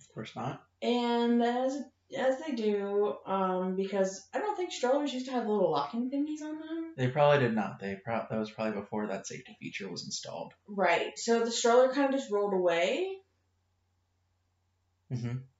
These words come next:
Speaker 2: As they tend to do sometimes, especially if you have, like, them on incline or anything. Baby moves and, like,
Speaker 1: Baby moves and just, just enough to get the momentum started,
Speaker 2: uh,
Speaker 1: yeah.
Speaker 2: yeah.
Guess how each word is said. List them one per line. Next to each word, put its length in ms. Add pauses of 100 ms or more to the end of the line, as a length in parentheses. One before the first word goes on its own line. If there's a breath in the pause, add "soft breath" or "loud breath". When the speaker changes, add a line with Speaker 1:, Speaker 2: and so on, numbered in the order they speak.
(140)
Speaker 2:
As 240
they 160
tend 280
to 60
do 180
sometimes, 580
especially 260
if 40
you 80
have, 100
like, 120
them 160
on 160
incline 500
or 40
anything. 340
Baby 260
moves 560
and, 180
like, 180
Speaker 1:
Baby 260
moves 240
and 100
just, 380
just 240
enough 140
to 80
get 140
the 80
momentum 500
started, 380
Speaker 2:
uh, 100
Speaker 1:
yeah. 120
Speaker 2:
yeah. 360